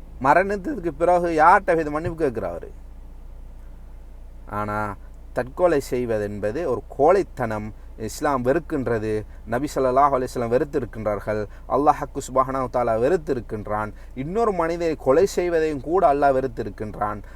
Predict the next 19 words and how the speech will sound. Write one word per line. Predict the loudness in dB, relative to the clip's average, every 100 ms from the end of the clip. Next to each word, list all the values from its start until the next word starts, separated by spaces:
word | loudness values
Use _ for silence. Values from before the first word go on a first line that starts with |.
| -6
அதனால் | 2 4 4 4 2 0 -10 2
நாங்கள் | 6 6 6 2 2 -4 0
கொலை | 4 6 6
செய்வது | 6 6 6
என்பது | 4 2 0 0 -2
தன்னுடைய | -2 -2 -2 -2
யுத்தகலத்தில் | -2 2 2 6 4 4 0
ஒரு | 0 0 -4
யுத்தம் | -2 0 0
நடக்கின்றது, | 0 -2 -2 -2 -2 -2 -4
அந்த | -6
யுத்தகலத்தில் | -8 -6 -2 0 0 0 -2 -2 -8 -16 -8
நெஞ்சை | 0 2 2 0 0 4
கொடுத்து | 4 4 2 -2 -2 -4 -18 -18 -18 -18 -18 -18 -16 -2
நாங்கள் | 0 2 0
போராடி | 2 4 6 8 8 6 -2 -12 -18 -18 -18 -18 0
அதில் | 2 4 4 4
மரணிப்பது | 4 4 2 0 -2 0
ஜிஹாத், | -4 4 4 4